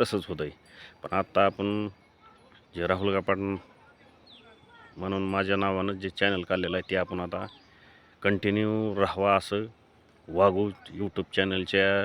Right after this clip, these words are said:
YouTube-च्या जे, अं, सगळ्या सूचना आहेत ते त्याचं पालन करू आणि कम्प्लीट मराठीमध्येच करू. आता हे आपल्या भाषेत दहा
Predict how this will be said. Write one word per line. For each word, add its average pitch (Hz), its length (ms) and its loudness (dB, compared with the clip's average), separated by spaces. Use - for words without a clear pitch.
YouTube-च्या 95 460 -4
जे, 98 320 -2
अं, 90 540 -8
सगळ्या 92 280 0
सूचना 95 340 -6
आहेत 95 200 -6
ते - 180 -14
त्याचं 90 160 -2
पालन 107 280 6
करू 95 260 -4
आणि 101 480 -2
कम्प्लीट 117 300 2
मराठीमध्येच 110 680 4
करू. 82 200 -4
आता 90 120 -6
हे 95 60 2
आपल्या 104 480 0
भाषेत 104 320 2
दहा 107 140 0